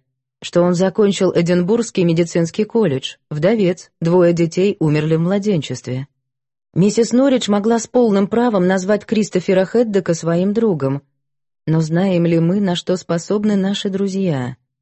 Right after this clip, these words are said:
Ей вспомнились следы на земле, которые оставляла его тяжелая трость.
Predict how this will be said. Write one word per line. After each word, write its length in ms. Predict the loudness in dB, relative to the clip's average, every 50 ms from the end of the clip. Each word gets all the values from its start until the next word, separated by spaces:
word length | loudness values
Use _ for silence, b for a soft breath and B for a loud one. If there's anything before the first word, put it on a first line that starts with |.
| _ _ _ _ _ _ _ _ -2
Ей 240 | 0 2 2 2 0
вспомнились 580 | -2 -4 -2 0 0 2 2 2 2 0 0
следы 320 | 0 0 0 2 2 2 2
на 80 | 2
земле, 360 | 2 2 2 2 2 2 0 0
которые 460 | -2 -4 -2 0 2 2 2 2 2
оставляла 640 | 0 -2 -6 -4 -2 -2 -2 0 0 0 0 0 0
его 280 | 0 0 0 0 0
тяжелая 560 | 0 -2 -2 -2 0 0 0 0 0 -2 -2
трость. 520 | -4 -6 -8 -8 -8 -10 -12 -18 -20 -20